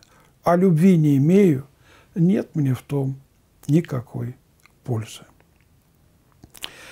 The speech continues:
Таким образом, блаженный Августин предпочитает, а, мученичество даже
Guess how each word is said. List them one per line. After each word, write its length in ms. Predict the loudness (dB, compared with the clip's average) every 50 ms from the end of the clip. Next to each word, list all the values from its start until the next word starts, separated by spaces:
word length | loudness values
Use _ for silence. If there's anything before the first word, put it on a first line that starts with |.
| -20 -20 -20 -20 -20 -20 -20 -20 -20 -20 -20 -20 -20 _ _ -2
Таким 360 | -2 0 2 4 4 6 6
образом, 720 | 4 4 4 4 2 2 4 2 2 4 2 0 0 -2 -8 _ _ _ _ _ _ _ _ _ _ _ _ _ _ _ _ _ _ -20 -14 -6 -4
блаженный 580 | 0 2 2 2 2 2 2 4 4 6 4
Августин 800 | 4 2 2 2 2 2 2 0 2 4 6 6 6 4 4 2 -2 _ _ _ _ _ _ _ _ _ _ _ -20 -20 -20 -20 _ _ -2
предпочитает, 1040 | 2 2 2 2 0 -2 0 0 0 -2 0 2 2 4 4 4 4 2 0 -6 -20 _ _ _ _ _ _ _ _ _ _ _ _ _ _ _ _ _ _ _ _ -4
а, 420 | 0 2 2 4 4 2 0 -2 -4 _ _ _ _ _ _ _ _ _ _ _ -20 -14 -6
мученичество 1500 | -2 2 4 4 4 2 2 4 4 6 6 6 6 4 4 2 2 0 0 0 -4 -8 -4 -2 -2 -2 -2 -6 -10 -18 _ _ _ _ _ _ _ _ _ _ _ _ _ _ _ _ _ _ _ _ _ -6
даже 720 | -4 0 0 2 2 2 0 0 2 2 2 2 0 -4